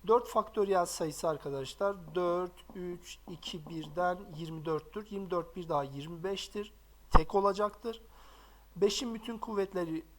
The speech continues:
yine tektir. Beşten bir çıktığını düşünün. Dört yapar. Bu da çifttir. Yedinin bütün kuvvetleri tektir. Yediden bir çıktığını düşünün. Altı yapar. Bu da çifttir. <laughs> Cevabımız C şıkkıdır arkadaşlar.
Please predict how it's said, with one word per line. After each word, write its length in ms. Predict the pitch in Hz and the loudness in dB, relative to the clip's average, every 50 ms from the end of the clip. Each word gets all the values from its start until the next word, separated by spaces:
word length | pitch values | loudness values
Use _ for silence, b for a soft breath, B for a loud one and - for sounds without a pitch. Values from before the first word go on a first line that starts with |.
| - - - | -20 -12 -8
yine 260 | 170 196 190 170 156 | -6 -4 -4 -4 -4
tektir. 720 | - - - 190 202 202 - - - 226 226 - - - - - - | 0 4 4 4 4 2 -2 -8 -8 -8 -8 -8 -12 -18 -20 -18 0
Beşten 580 | 196 208 196 196 - - - 196 175 160 156 | 2 2 4 4 2 0 2 2 2 2 -2
bir 120 | 170 196 185 | -6 -6 -6
çıktığını 560 | - - - 180 - - - 151 143 143 135 | -8 -10 -12 -12 -10 -8 -6 -6 -6 -6 -8
düşünün. 480 | 131 - - - 160 180 196 196 165 | -10 -10 -10 -8 -8 -8 -8 -8 -4
Dört 260 | 147 175 190 180 - 196 | -2 -2 -2 0 -2 -4
yapar. 320 | 185 175 - 202 202 208 220 190 | -4 0 0 0 -2 -2 -4 -10
Bu 100 | 170 165 | -6 -4
da 100 | 170 151 | -4 -4
çifttir. 600 | - - - - 175 - - - - 214 220 - B B B B B B B B B | -4 -6 -8 -10 -10 -12 -12 -10 -10 -10 -10 -10 B B B B B B B B B
Yedinin 400 | 175 185 190 175 202 214 214 208 | -4 -4 -4 -2 -4 -4 -4 -4
bütün 200 | 185 - - 202 | -6 -6 -8 -8
kuvvetleri 560 | 202 - 196 180 170 165 156 160 143 139 135 | -6 -6 -4 -4 -2 -4 -2 -4 -6 -6 -6
tektir. 540 | 131 - - - 196 202 196 - - 220 214 | -8 -6 -4 -2 -2 -2 -4 -6 -8 -8 -6
Yediden 500 | 196 185 175 160 151 165 185 180 175 170 | -2 -2 -2 -2 0 0 0 0 0 -2
bir 100 | 175 185 | -4 -6
çıktığını 400 | 185 - - - - - 160 147 | -6 -8 -14 -12 -10 -10 -8 -8
düşünün. 260 | 131 - - 135 127 120 - - | -10 -12 -12 -14 -16 -14 -6 -2
Altı 320 | 147 147 147 143 - - | 0 0 0 -2 -4 -6
yapar. 320 | 185 151 - - 131 131 143 | -6 -6 -6 -10 -12 -10 -10
Bu 80 | 160 | -8
da 100 | 185 175 | -8 -8
çifttir. 380 | - - - - - - 214 185 - - | -6 -2 2 4 4 4 4 2 0 -4
<laughs> 100 | 208 190 | 0 2
Cevabımız 680 | 190 180 160 151 147 143 143 156 170 208 226 - - b b b b b b b b b - - | 4 4 4 2 -2 -4 -6 -8 -8 -8 -8 -10 -12 b b b b b b b b b -18 -10
C 220 | 156 165 185 202 202 | -2 -2 0 0 0
şıkkıdır 520 | - - - - - - 208 175 170 160 | -4 -6 -8 -8 -10 -8 -6 -4 -4 -6
arkadaşlar. 800 | - - 135 131 - - 147 - - - - - - - - - | -4 -6 -6 -6 -8 -10 -14 -16 -14 -14 -16 -16 -14 -16 -18 -18